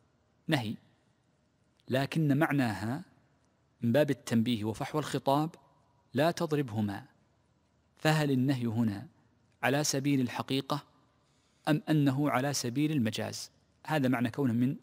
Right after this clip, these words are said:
عوارض المعاني، ولذلك هو من ال-، من، استفدنا هذا من اللفظ نفسه ولم نأخذه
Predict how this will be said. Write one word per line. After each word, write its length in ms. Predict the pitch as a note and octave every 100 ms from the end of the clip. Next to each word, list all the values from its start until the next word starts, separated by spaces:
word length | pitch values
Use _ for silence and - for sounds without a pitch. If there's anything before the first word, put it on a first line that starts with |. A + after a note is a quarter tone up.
| _
عوارض 360 | B2+ C3+ C#3+ B2
المعاني، 400 | A2+ G2+ G2+ G#2 _ _ _ _ _ _ _ _ _ _ _
ولذلك 340 | A#2 B2+ D3 C3
هو 100 | C3
من 160 | C3+
ال-، 160 | B2+ C3 -
من، 220 | A#2+ D3+ - - _ -
استفدنا 520 | C3 - B2+ D3 B2 A2+ C#3
هذا 220 | C#3 D#3
من 140 | D3+
اللفظ 340 | B2 C3 - C3+
نفسه 360 | D3+ - - - _ _ _ _ _ _ _ _ -
ولم 200 | C3 D#3+
نأخذه 800 | C#3+ D3 - D3+ B2+ G#2+ C#3+